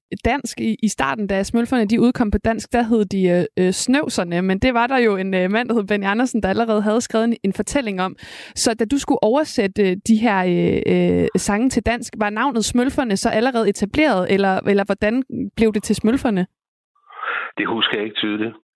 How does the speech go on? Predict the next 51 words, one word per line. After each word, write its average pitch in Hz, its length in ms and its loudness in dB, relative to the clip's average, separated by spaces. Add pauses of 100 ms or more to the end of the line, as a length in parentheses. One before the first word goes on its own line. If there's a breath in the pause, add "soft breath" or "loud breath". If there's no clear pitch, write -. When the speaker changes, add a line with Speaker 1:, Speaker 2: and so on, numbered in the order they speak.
(280 loud breath)
Speaker 2:
men, 101 320 2
øh, 87 380 2 (500)
jeg 117 200 -2 (140)
kendt, 123 240 -4
har 98 120 -4
kun 160 220 -6
kendt - 300 -8
det 110 80 -6
som 104 160 -6
smølfer 95 400 -4
i 92 120 -4
Danmark. 92 380 -2 (640)
Og 95 100 -2
det 113 120 -2
tror 127 220 2
jeg 110 100 2
også, 107 280 -2
det, 98 260 -2
det 98 140 -4
galt, 92 420 -2
øh, 85 440 0
øh, 92 180 2 (160)
figurerne 107 540 -2
fra 90 100 -2
B - 80 -6
R 92 260 -2
Legetøj 87 560 -2
og 82 120 -6
sådan 87 160 -4
noget. 87 320 -4
Altid 107 380 -2
smølfer. 85 420 -4 (800 loud breath)
Det 101 120 0
var 101 120 2
i 95 180 2
øvrigt, 113 280 0
øh, 87 340 0 (840)
ham, 123 180 -4
der 131 100 -6
sad 110 220 -4
på 107 180 -4
rettighederne 117 600 -4
til - 120 -8
alt, - 240 -4
hvad 117 100 -2
der 101 60 -8
havde 95 160 -6
med 87 80 -10
smølfer 95 400 -4
at - 60 -8
gøre 90 280 0